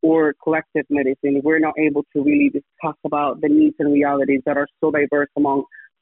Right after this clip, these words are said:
subpopulations and communities. So we have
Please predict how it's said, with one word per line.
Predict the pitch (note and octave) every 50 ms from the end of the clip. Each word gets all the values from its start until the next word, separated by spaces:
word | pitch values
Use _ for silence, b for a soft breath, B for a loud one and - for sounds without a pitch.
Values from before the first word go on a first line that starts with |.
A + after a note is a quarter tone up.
| _ -
subpopulations | G3 F#3+ - E3+ D#3+ D#3+ D#3 D#3+ D3+ - - D3+ C#3+ C3+ -
and | - D3+ D3 - -
communities. | D#3+ D3+ C#3+ D3+ D3 C#3 C#3 B2+ C3+ C3 C#3 - - _ _ b b b b _ _ -
So | E3
we | D#3+ E3+ E3 E3 - -
have | F3+ D#3+ D#3